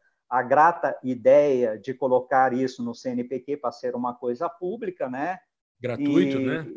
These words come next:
Speaker 2: E,
Speaker 1: gratuito,
Speaker 2: e, e
Speaker 1: né?
Speaker 2: digital. Nesse mundo agora que a gente vive, é, é fantástico. Os meus colegas, a discussão hoje na universidade é como é que eu vou disponibilizar o material se os alunos não têm acesso à biblioteca, ao livro
Speaker 1: É.
Speaker 2: físico.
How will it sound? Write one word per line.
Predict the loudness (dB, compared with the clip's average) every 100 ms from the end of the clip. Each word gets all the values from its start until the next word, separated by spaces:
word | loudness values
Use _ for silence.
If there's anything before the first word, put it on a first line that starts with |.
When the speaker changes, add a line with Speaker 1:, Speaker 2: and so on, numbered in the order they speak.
| -16 _ -14
Speaker 2:
E, | -4
Speaker 1:
gratuito, | 0 2 4 4 2 -4 -6
Speaker 2:
e, |
e |
Speaker 1:
né? | -2 -2
Speaker 2:
digital. | 0 0 -2 _ _ _ _
Nesse | -4 -4 -2
mundo | -2 0 2 2
agora | 2 0
que | 0
a | -4
gente | -6 -8
vive, | -4 -2 -2 -6 -10 -20 _
é, | -2 0 0
é |
fantástico. | 0 -2 0 0 0 -2 -6
Os | -6
meus | -4 -4
colegas, | 2 2 4 0 -2
a | -4
discussão | -2 -4 0 2
hoje | 4 2
na | 0
universidade | 2 0 0 0 2 2
é | 0 -6 -8
como | 0 2
é |
que | 4
eu | 6
vou | 6
disponibilizar | 4 0 0 0 0 2
o |
material | 0 2 2 4 4 4
se | 0 -2
os | 0
alunos | 2 2 0
não | 0
têm | -2
acesso | -2 0 0 -2
à |
biblioteca, | -4 0 0 4 4 4 0 -8 -8 _ _ -2
ao | 2
livro | 4 2 0
Speaker 1:
É. | -2 2
Speaker 2:
físico. | 2 0 -4 -6 -6 -8